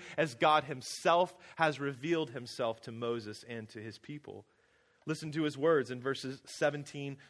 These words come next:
through nineteen. Moses says, "And now, please, let the power of the Lord be great as you have promised, saying, 'The Lord is slow to anger and abounding in steadfast love, forgiving iniquity and transgression,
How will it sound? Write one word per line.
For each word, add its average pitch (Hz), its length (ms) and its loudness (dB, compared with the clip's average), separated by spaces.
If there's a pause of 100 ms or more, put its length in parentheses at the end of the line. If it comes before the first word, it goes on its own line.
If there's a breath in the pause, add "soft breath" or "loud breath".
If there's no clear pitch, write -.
through 127 340 -4 (140)
nineteen. 135 800 -4 (1200 loud breath)
Moses 143 420 0
says, 135 460 2 (1300 loud breath)
"And 147 160 0
now, 156 260 10
please, 160 460 2
let 156 120 2
the 160 80 -2
power 170 420 6
of 160 80 0
the 151 100 0
Lord 151 340 2
be 151 120 -2
great 143 460 2
as 135 200 -4
you 196 220 -2
have 180 240 -4
promised, 175 640 0 (200 loud breath)
saying, 113 680 4 (500 soft breath)
'The 170 80 2
Lord 202 280 10
is - 200 4
slow 196 260 6
to 196 140 4
anger 185 360 4
and 151 100 4
abounding 185 500 8
in 202 80 4
steadfast 175 760 2
love, 143 240 4
forgiving 180 480 4
iniquity 185 640 0
and 139 80 -6
transgression, 139 1000 -4